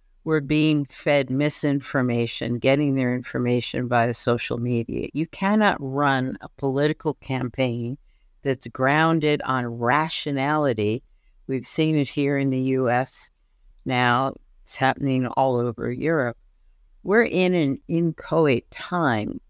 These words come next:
in pure chaos around not knowing what's real. So what I want people to do,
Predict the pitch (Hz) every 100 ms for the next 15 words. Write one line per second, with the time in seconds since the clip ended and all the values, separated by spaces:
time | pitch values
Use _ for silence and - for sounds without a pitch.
0 | - 180 175 165 - - - 214 190 180
1 | 175 _ _ _ _ _ - 196 269 294
2 | 127 110 127 - - 165 160 160 165 180
3 | 202 - 175 175 165 156 151 143 139 -
4 | 160 160 117 101 _ _ _ _ - -
5 | 185 165 165 165 254 269 165 123 - -
6 | 131 120 110 113 - 127 117 104 110